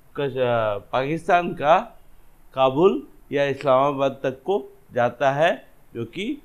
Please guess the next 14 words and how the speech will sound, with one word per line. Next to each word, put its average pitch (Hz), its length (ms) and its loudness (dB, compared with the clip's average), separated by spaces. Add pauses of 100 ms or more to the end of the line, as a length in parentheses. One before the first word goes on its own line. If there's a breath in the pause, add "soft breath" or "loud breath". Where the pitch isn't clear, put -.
(260)
बहुत 123 360 -4
ही 120 100 -8
अच्छा 123 460 -6
मुहिम 143 500 -4
है 185 320 -6
गवर्नमेंट 113 540 -6
द्वारा, 123 400 2 (460 soft breath)
ताकि 123 440 -6
एक 143 220 -4
दूसरे 131 300 -6
के 131 160 -8
साथ 123 240 2 (120)
हम 202 300 -8
अच्छा 151 500 -4